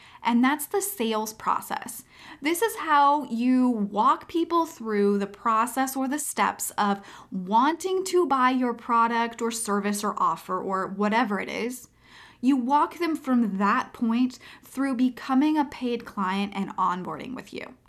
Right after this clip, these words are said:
And this applies whether you've been in business for years or you're just starting out. So if you don't have this in place, it's never too late to do so. But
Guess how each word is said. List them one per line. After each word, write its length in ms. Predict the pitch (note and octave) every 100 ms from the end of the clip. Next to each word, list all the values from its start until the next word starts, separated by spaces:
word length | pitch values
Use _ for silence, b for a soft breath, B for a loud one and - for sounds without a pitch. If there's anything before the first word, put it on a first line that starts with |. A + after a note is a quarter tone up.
| _ _ B B B
And 280 | - C#4+ C#4 -
this 300 | A#3+ G4 A#4
applies 400 | A4+ E4+ D4+ D4
whether 240 | C#4 C4+
you've 400 | C4 G#3 F#3+ G3+
been 180 | G#3+ A3
in 200 | A3+ A3+
business 320 | G#3+ G#3+ G3+
for 120 | -
years 640 | G3 B3 F4 F4+ F#4 F#4
or 80 | B3+
you're 160 | F#3 F#3+
just 240 | F#3+ F#3+
starting 380 | - F#3+ F#3+ F#3+
out. 280 | - C#4 G#3
So 200 | D#4 C#4 B B
if 160 | D4+
you 160 | F#4 G4
don't 260 | D4 D4 -
have 180 | E4
this 180 | D4+ D4+
in 160 | C#4 B3
place, 340 | - G#3+ D4+ A#3+
it's 160 | A#3+
never 240 | B3+ C4 C4
too 160 | C4
late 180 | G#3 F#3+
to 80 | G3
do 160 | F3
so. 220 | - - - _ _ _ B B B B
But 260 | C#4 -